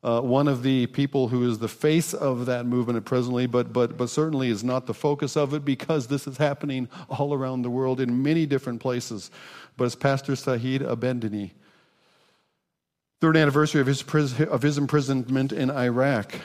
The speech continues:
but, uh, many other places, and, and there's a list on the back of ways that we can pray for the persecuted church, because these are our persecuted family,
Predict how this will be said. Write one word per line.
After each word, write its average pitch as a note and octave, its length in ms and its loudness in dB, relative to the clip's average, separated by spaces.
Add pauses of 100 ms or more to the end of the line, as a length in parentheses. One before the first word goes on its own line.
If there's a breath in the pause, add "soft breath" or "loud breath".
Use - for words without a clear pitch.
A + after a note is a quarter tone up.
but, C3 320 2
uh, B2 160 4
many E3 420 4
other D#3+ 260 2
places, D#3+ 500 2
and, E3 160 4
and E3 360 0
there's D#3+ 140 2
a D3 60 4
list F3+ 380 2 (200)
on C#3+ 140 0
the C#3+ 80 0
back C3 300 0
of B2 120 -4
ways D3+ 360 2
that D3+ 80 -4
we C#3 100 -2
can C3+ 180 -4
pray A#2+ 380 -4 (220 loud breath)
for B2 420 0 (300 loud breath)
the A#2+ 80 -2
persecuted B2+ 640 -2
church, D#3 420 -4 (220 loud breath)
because D3+ 320 2
these F3+ 300 2
are C#3 340 -2
our C3 220 -6
persecuted A#2 680 -8
family, A2 520 -8